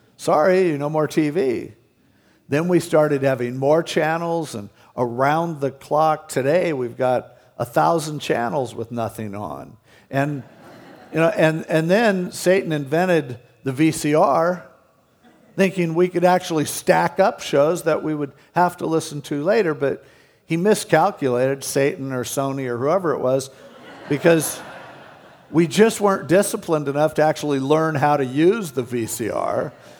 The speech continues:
So it's just blinking twelve o'clock, and it's like, "Well, that's not gonna work." So along comes TiVo, the greatest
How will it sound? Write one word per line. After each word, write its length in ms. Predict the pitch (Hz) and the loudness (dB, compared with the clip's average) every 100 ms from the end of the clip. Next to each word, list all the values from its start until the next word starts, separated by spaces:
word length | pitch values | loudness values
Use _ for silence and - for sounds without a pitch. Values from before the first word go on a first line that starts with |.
| - | -4
So 160 | 143 | 0
it's 140 | 143 - | 0 0
just 200 | 160 - | -2 0
blinking 480 | 139 135 131 143 131 | -2 -2 -4 -6 -2
twelve 340 | 131 131 131 | 0 2 0
o'clock, 640 | 135 123 120 120 127 127 | -2 0 2 2 0 -2
and 160 | 123 117 | -6 -8
it's 120 | - | -8
like, 140 | 104 - - - - | -8 -10 -18 -20 -8
"Well, 100 | 120 | 2
that's 280 | 147 165 165 | 2 2 -2
not 160 | 147 | -2
gonna 180 | 110 113 | -2 -4
work." 380 | 117 117 123 127 - - _ _ _ _ _ _ _ _ _ | -4 -2 -2 -4 -12 -20 _ _ _ _ _ _ _ _ _
So 720 | - 139 143 139 139 127 98 _ | 0 2 4 4 2 0 -10 _
along 400 | 123 135 151 160 | -4 0 0 -2
comes 320 | 151 147 135 | -2 -4 -4
TiVo, 760 | - 156 160 156 107 78 85 92 _ _ _ _ _ _ _ | -6 -2 0 0 -4 -4 -10 -18 _ _ _ _ _ _ _
the 60 | 120 | -12
greatest 720 | 107 127 135 147 147 - - | -6 0 0 0 -2 -6 -16